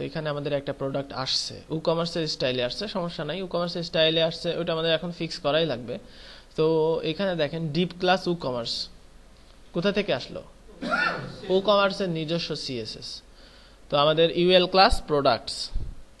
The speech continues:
এলআই class single product। তো এই যদি আরও product থাকতো, সেক্ষেত্রে দেখতেন যে পরের এলআই গুলোর লাস্টে একটা আসতো, আহ, deep class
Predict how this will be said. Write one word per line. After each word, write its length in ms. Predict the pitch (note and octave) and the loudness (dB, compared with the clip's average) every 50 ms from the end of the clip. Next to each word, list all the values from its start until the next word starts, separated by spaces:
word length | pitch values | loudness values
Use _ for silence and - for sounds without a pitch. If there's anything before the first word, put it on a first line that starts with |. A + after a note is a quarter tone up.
| D3+ D#3 | 2 4
এলআই 200 | D#3+ E3 E3 E3+ E3+ E3 | 6 8 8 6 6 4
class 240 | F3+ F3+ A3+ C4+ - - - - - - - - - - - - - - - - - - - - | 4 4 4 4 0 -6 -12 -12 -14 -16 -18 -20 -20 -20 -20 -20 -20 -20 -20 -20 -18 -14 -12 -4
single 320 | - E3 E3 E3 E3+ F3 E3 E3 | -2 0 2 2 2 2 2 0
product। 340 | B2+ G#2+ G2 - - - - - - - - - - - - - - - - - | -4 -4 -4 -8 -12 -14 -20 -20 -20 -20 -20 -20 -20 -20 -20 -20 -20 -20 -16 -2
তো 60 | - D#3+ D#3+ | 0 2 2
এই 60 | D#3+ D3 | 2 2
যদি 160 | E3 E3 F3+ F#3+ - - - - D3 | 2 2 2 0 -2 -4 2 4 6
আরও 120 | D#3 F3 F#3+ F#3+ | 6 6 6 4
product 240 | G2+ G2 G2 - - | 2 2 2 0 0
থাকতো, 160 | A3 G#2 - D3+ - | 0 0 0 0 0
সেক্ষেত্রে 300 | G3 F3 G3+ G3 G3+ G3 F3 F3 | 0 0 -2 0 0 2 2 2
দেখতেন 240 | E3+ - - G3 F#3+ G3 G3+ | -2 -2 -6 -6 -6 -4 -4
যে 60 | G#3 G3+ - - - - - - - - - E3+ | -4 -6 -6 -18 -20 -20 -20 -20 -14 -4 2 4
পরের 320 | E3 F3 F#3 F#3 F#3+ F#3 F#3+ - - F3 | 6 6 6 6 4 4 2 2 2 4
এলআই 240 | F3+ F3+ F#3 F#3 F#3+ F#3+ F3+ G3 | 4 6 8 8 6 6 4 2
গুলোর 280 | G3+ G3+ G#3 A3 A3+ B3 A3+ - - - - - - - - - - - - - - - - D#3 | 2 2 2 2 2 0 -4 -12 -18 -20 -20 -20 -20 -20 -20 -20 -20 -20 -20 -20 -18 -8 0 0
লাস্টে 280 | E3+ F#3 F#3 - A3+ A3+ A3 | 0 0 0 0 2 2 2
একটা 120 | - G3+ F#3+ F#3 | 4 4 2 2
আসতো, 180 | F3+ - A3 G#3+ | 2 -2 -8 -8
আহ, 40 | - - - - - C#3 C#3+ C#3+ C#3 D3+ | -8 -10 -20 -18 -10 -6 -6 -4 -2 0
deep 140 | E3 F3 E3+ - | 0 0 0 2
class 160 | G3+ G#3+ A#3 | 2 2 2